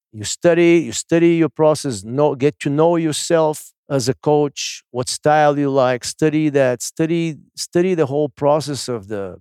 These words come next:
the techniques or whatever goals you have, and then, uh, structure effective plan that works for you. At the end of the day, you, it's your team. Again, I, I'm going back to what we, you and I said earlier. There's, uh, always many ways how to skin the cat. And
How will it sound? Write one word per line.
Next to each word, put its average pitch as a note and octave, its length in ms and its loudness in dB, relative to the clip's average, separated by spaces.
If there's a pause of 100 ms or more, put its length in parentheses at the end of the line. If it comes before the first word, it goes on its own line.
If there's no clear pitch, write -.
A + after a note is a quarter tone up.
(120)
the A2 80 -20
techniques D3 560 -8
or A#2+ 120 -4
whatever F3 360 2
goals D#3 360 -2
you B2 80 -4
have, B2+ 320 0 (160)
and B2 140 -2
then, E3+ 420 2
uh, D#3 240 4 (140)
structure - 440 -4
effective D#3 520 -4
plan D#3 220 0
that C#3+ 140 2
works D3 240 -2
for C#3+ 140 -4
you. B2+ 260 -2
At C#3+ 140 2
the E3+ 80 6
end G#3+ 200 4
of F3+ 120 2
the E3+ 80 -2
day, F#3+ 280 4 (400)
you, F#3 380 4 (160)
it's - 240 -6
your F#3 140 4
team. D3+ 360 -6 (320)
Again, D3 340 2
I, - 240 -10
I'm C3+ 120 -6
going D3+ 240 2
back D#3 240 2
to D#3 100 -4
what D3+ 180 0
we, C#3 160 -2
you D3 160 0
and C#3+ 100 0
I C#3 100 0
said C3+ 240 0
earlier. B2+ 420 0
There's, B2+ 220 0
uh, C#3 100 2
always F#3+ 560 0 (360)
many F3+ 580 2 (140)
ways D#3 480 0
how C#3+ 280 2
to - 140 -14
skin B2+ 400 -8
the A2 80 -16
cat. G#2+ 360 -6 (280)
And C3+ 520 0